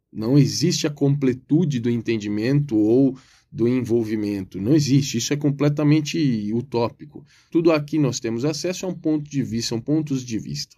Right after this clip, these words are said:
Ou seja, vieses. A única coisa que dá pra fazer é, primeiro, perceber que existem vieses. E a segunda coisa é tentar ampliar cada vez mais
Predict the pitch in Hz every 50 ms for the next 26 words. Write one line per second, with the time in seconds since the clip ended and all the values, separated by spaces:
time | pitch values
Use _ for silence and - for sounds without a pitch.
0 | _ - - 104 - - 123 135 131 139 151 151 - _ _ _ _ _ _ _
1 | - 117 131 160 151 127 113 101 95 - - - - - - - _ _ _ _
2 | _ _ _ _ _ _ - 110 123 160 208 214 202 185 165 160 160 147 147 135
3 | 123 117 - - - 120 107 113 131 156 135 101 85 - - 135 143 160 151 147
4 | 135 120 104 95 - - - 135 131 120 - - - 107 107 113 120 170 254 294
5 | 285 - _ - 208 196 180 147 131 120 151 160 147 - - 143 139 139 135 113
6 | 110 107 104 101 107 131 147 143 - - - - _ _ _ _ _ _ _ _
7 | _ _ _ _ _ _ _ - - 175 185 - 196 175 175 180 180 180 175 -
8 | 147 147 147 143 147 147 151 151 151 147 156 156 165 180 180 180 - - - 170
9 | 196 240 247 220 127 113 131 175 202 - - - 110 107 110 101 92 107 113 113
10 | 107 113 110 110 110 107 107 127 147 147 143 - -